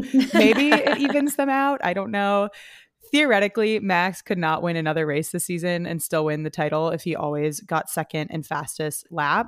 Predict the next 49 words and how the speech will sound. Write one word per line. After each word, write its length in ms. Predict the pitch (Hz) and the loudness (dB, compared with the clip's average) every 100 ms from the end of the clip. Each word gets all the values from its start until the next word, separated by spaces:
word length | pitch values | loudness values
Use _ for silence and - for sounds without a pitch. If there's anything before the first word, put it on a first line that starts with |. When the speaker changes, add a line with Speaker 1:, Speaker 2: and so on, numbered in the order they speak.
| - | -6
Speaker 1:
which 160 | - 180 | -14 -10
is 120 | 185 185 | -8 -4
Speaker 2:
Wow. 60 | 185 | -2
Speaker 1:
pretty 180 | 165 147 | -2 -4
crazy. 440 | 156 156 202 254 262 _ _ _ _ _ _ - | -4 -4 -2 -2 -4 _ _ _ _ _ _ -2
That 180 | 196 | 0
being 220 | 196 185 175 | 0 -4 -4
said, 440 | 190 175 170 170 - _ _ _ _ _ | 0 2 2 -2 -8 _ _ _ _ _
Max 260 | 208 208 - | -2 0 0
admitted 320 | 196 185 190 | 0 2 0
after 380 | - 156 - 185 | 2 -2 0 -2
the 80 | 180 | -2
French 340 | 190 185 - | -2 -4 -4
G 140 | 185 | -8
P 220 | 175 190 175 | -6 -4 -2
that 120 | 175 | -4
the 80 | 165 | -6
gap 380 | 160 - - | -4 -4 -4
he 180 | - 175 | -6 -2
has 460 | 175 170 170 160 160 | 2 2 0 -6 -4
really 320 | 170 180 175 | -2 0 -2
isn't 320 | 165 170 165 - | -2 -2 -4 -6
reflective 540 | 175 269 254 247 220 | -2 0 2 0 -2
of 100 | 190 | -2
the 100 | 175 | -2
relative 420 | 165 160 165 156 | 0 0 -2 -8
strength 280 | - 165 147 | -6 -6 -6
of 100 | 160 | -10
the 60 | 165 | -12
cars, 480 | - 190 185 180 170 | -2 0 2 0 -4
which 140 | 165 | -8
is, 260 | 165 156 - _ _ _ _ _ _ _ _ _ - - - | -10 -8 -12 _ _ _ _ _ _ _ _ _ -16 -14 -4
I, 180 | 151 139 | -2 0
yeah, 400 | 214 208 202 196 | 2 4 4 2
I 100 | - | 0
mean, 300 | 226 226 214 - - | 0 0 -2 -6 -4
I 100 | 214 | 0
guess 220 | 220 214 | 0 0
it's 180 | 226 - | -2 -4
true, 460 | - 240 226 233 226 240 - | 0 2 4 2 0 -6 -2
and 380 | 196 185 180 | 0 0 -2
it's 140 | 185 - | -4 -4
kind 160 | 196 | -2
of 80 | 185 | -2
depressing 500 | 180 - 175 - 190 | -2 0 0 0 -2
that 120 | 180 | -2
Ferrari 340 | - 170 160 170 | -2 0 2 0
has 160 | 170 | -2
fumbled 440 | - 170 165 160 | -2 -2 0 -2